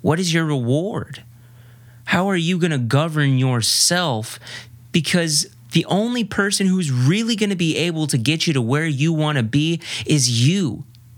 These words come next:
You know what you want. You do. At the end of the day, it's happiness, it's joy, it's love. These are things that you want in your life. Well,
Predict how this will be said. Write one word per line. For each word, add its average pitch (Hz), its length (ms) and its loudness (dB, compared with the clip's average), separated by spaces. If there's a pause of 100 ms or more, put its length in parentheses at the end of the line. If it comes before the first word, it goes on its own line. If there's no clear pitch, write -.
(1400)
You 208 400 4
know 151 460 0 (260)
what 156 300 2
you 143 180 2
want. 135 680 -2 (580)
You 214 180 4
do. 196 480 0 (1120)
At 147 180 -2
the 165 180 4
end 247 120 -2
of 226 160 -4
the 160 120 0
day, 139 640 0 (360)
it's 160 220 2
happiness, 120 840 0 (260)
it's 135 200 2
joy, 131 760 0 (320)
it's - 260 2
love. 131 760 -2 (360)
These 233 220 4
are 262 80 0
things 220 320 0
that 165 60 0
you 151 240 2
want 160 420 2
in 156 200 2
your 123 260 0
life. 151 560 -2
Well, 175 380 0